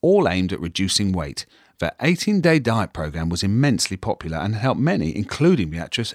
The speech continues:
Ethel Barrymore. Barrymore was the first lady of American theatre, and yes, she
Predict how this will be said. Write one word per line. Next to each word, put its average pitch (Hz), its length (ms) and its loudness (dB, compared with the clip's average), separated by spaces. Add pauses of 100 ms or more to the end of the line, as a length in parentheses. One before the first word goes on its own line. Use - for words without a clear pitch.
(140)
Ethel 87 260 -4
Barrymore. 80 560 -4 (1000)
Barrymore 123 420 2
was 98 160 -4
the 98 80 -8
first 123 340 2
lady 98 400 0
of 82 60 -6
American 85 420 -2
theatre, 80 300 -4
and 98 160 2
yes, 110 160 0
she - 180 -2